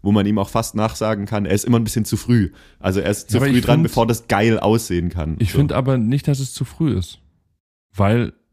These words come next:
Speaker 2: ey, diese Woche kam das neue Videospiel zu Indiana Jones raus.
Speaker 1: Mhm.
Speaker 2: Und im O-, Opening spielst du die Szene vom ersten Indiana Jones nach, wo du die, ähm,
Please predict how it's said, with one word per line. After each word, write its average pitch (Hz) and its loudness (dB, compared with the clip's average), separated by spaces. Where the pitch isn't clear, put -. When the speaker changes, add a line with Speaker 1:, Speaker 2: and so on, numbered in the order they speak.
Speaker 2:
ey, 120 2
diese 143 0
Woche 131 2
kam 117 0
das - -2
neue 117 2
Videospiel 113 2
zu - -6
Indiana 92 0
Jones 82 0
raus. - -12
Speaker 1:
Mhm. 82 -4
Speaker 2:
Und 104 4
im 110 0
O-, - -16
Opening 151 2
spielst - -2
du 127 -2
die 110 -4
Szene 104 -2
vom 101 -2
ersten 92 -4
Indiana 90 4
Jones 80 0
nach, 76 0
wo 95 2
du 104 0
die, 92 0
ähm, 90 2